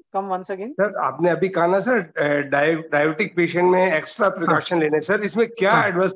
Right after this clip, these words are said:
Speaker 2: effect ऐसा होगा sir?
Speaker 1: See, one thing, कि by fluke,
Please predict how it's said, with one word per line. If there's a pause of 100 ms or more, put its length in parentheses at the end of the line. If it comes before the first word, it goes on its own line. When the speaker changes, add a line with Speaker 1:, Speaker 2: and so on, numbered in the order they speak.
Speaker 2:
effect
ऐसा
होगा
sir?
Speaker 1:
See,
one
thing,
कि (140)
by
fluke,